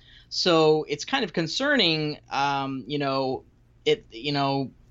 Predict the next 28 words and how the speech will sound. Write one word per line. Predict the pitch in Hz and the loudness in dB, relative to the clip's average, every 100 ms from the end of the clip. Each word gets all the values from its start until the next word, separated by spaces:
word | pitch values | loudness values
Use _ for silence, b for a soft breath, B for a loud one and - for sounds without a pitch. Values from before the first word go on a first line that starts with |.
| _ - | _ -10
when | 156 151 143 139 135 | 0 2 4 2 2
that | 147 160 | 2 2
doesn't | 160 151 135 | 2 0 -2
translate, | - 294 247 165 143 151 | -2 2 2 4 2 2
and | 151 | -2
you | 156 | -2
gotta, | 175 165 135 - _ _ _ _ _ - | 0 0 -2 -8 _ _ _ _ _ -12
that's | 147 196 - | -6 -2 2
why | 185 | 4
I | 156 | 4
thought | 208 196 156 | 4 4 4
there, | 160 | -2
there | 139 147 | -2 -4
needed | 156 214 240 156 | -2 -2 -4 -4
to | |
be | 143 139 | -2 -2
a | |
shakeup | 131 - 254 262 - | -2 0 0 0 -6
still, | - - 139 135 135 b b b b b - | -6 -2 -2 -2 -6 b b b b b -2
um, | 143 139 135 135 131 - | 0 2 0 -2 -6 -6
you | 139 | -4
know, | 135 131 131 | -2 -2 0
adding | 139 147 151 | 2 2 4
more | 160 170 | 2 2
shooting, | 170 - 185 175 170 175 170 b b b b - | 0 2 4 4 4 2 -4 b b b b -6
um, | 143 143 139 139 135 | 0 2 2 0 -2
you | 123 | -2
know, | 139 135 | 0 0